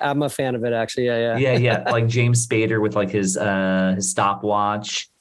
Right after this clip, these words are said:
Speaker 2: It was, like, one of
Speaker 1: Mm-hmm.
Speaker 2: the early films, uh, with, like, Charlize Theron.
Speaker 1: Yep.
Speaker 2: Uh,
Speaker 1: You know what? There was that movie. It came out, I think it was late nineties or early two thousands,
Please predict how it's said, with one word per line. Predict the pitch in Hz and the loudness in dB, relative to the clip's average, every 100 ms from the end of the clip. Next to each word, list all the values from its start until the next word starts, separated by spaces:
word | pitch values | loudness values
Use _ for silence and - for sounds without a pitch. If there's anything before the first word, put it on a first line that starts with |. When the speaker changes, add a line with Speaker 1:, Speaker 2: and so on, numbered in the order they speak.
| _ | _
Speaker 2:
It | - | -2
was, | 113 | 2
like, | 117 | 4
one | 117 | 4
of | 117 | 2
Speaker 1:
Mm-hmm. | - | 0
Speaker 2:
the | 117 | 0
early | 113 117 117 | 2 2 2
films, | 101 - 107 104 104 98 104 - | 0 -2 0 2 2 2 0 -2
uh, | 110 104 98 | 0 2 2
with, | 95 95 | 0 0
like, | 92 92 | 0 0
Charlize | - 101 101 95 92 | 0 0 2 0 0
Theron. | 95 95 101 98 98 95 - - - | 0 2 2 2 2 2 -2 -12 -4
Speaker 1:
Yep. | 123 123 - _ _ _ _ _ _ _ - | -2 -2 -8 _ _ _ _ _ _ _ -8
Speaker 2:
Uh, | 110 95 95 95 95 98 95 92 - - 73 - - - | -2 0 2 2 2 0 0 0 0 0 0 0 0 0
Speaker 1:
You | 160 | 0
know | 185 | 2
what? | 208 | 2
There | 214 | 0
was | 180 | 2
that | 196 | 0
movie. | 175 180 190 202 196 | 2 2 2 2 2
It | 151 | 0
came | - 214 | 0 0
out, | 220 | 0
I | 175 | 0
think | - 233 | 0 0
it | |
was | 196 - _ - | 0 -2 _ -4
late | 160 196 | 0 2
nineties | 175 175 151 | 0 0 0
or | 156 | 0
early | 160 | 0
two | 147 165 | -2 -2
thousands, | 131 151 151 131 156 151 | 0 0 0 0 -2 -2